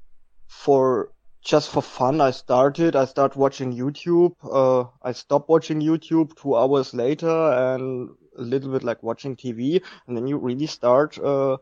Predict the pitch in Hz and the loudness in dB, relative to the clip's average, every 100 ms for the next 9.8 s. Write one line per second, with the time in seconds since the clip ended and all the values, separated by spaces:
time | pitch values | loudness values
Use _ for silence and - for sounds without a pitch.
0 | _ _ _ 139 - - 180 185 170 - | _ _ _ -4 -4 0 4 4 2 2
1 | 139 151 156 - 135 139 135 - - _ | 4 4 0 2 4 4 4 0 -14 _
2 | 156 - - 107 120 117 117 117 - - | -8 -8 -2 2 2 0 -4 0 0 0
3 | - 117 127 123 120 120 123 120 - - | -4 -4 -2 0 2 4 2 -2 -10 -2
4 | 131 135 135 139 135 139 135 135 131 131 | 2 2 2 2 0 0 0 -2 -2 -2
5 | 135 139 131 123 123 117 113 113 - 135 | -2 0 2 4 4 4 2 0 2 2
6 | 131 131 - 131 147 143 - 147 139 143 | 2 -2 2 2 4 2 2 -4 0 0
7 | 135 131 127 127 120 - 120 120 127 135 | 2 2 2 2 -2 -4 -6 -4 -4 -2
8 | 139 127 - 135 139 - 135 135 127 127 | -2 -2 -4 -6 -6 -4 -4 -2 -4 -4
9 | 135 139 131 113 110 - 143 131 | -4 -4 -2 -2 -2 -2 0 -2